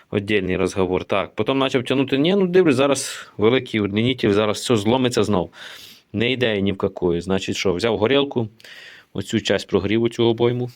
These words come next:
Обоймочку прогрів. І зараз дивіться, що в нас виходить. Зараз вона йде вже від руки. Отлично, я можу її вже даже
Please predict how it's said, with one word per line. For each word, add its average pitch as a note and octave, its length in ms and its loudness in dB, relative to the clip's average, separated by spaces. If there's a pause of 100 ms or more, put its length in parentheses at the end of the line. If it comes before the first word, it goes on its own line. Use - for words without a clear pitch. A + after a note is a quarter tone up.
(920)
Обоймочку G2+ 520 -2
прогрів. A2 440 2 (420)
І D#3 240 -2 (880)
зараз A2+ 400 0
дивіться, G#2+ 440 -2
що G2 200 -2
в F2+ 40 -6
нас E2+ 220 -10
виходить. - 540 -8 (220)
Зараз - 320 0
вона A2 160 0
йде G#2+ 180 2
вже G2+ 160 -2
від F#2+ 120 -6
руки. G2+ 340 -2 (1300)
Отлично, F#2+ 460 -6
я F2+ 80 -10
можу F2+ 280 -10
її F2+ 160 -8
вже F2+ 140 -8
даже F#2 300 -4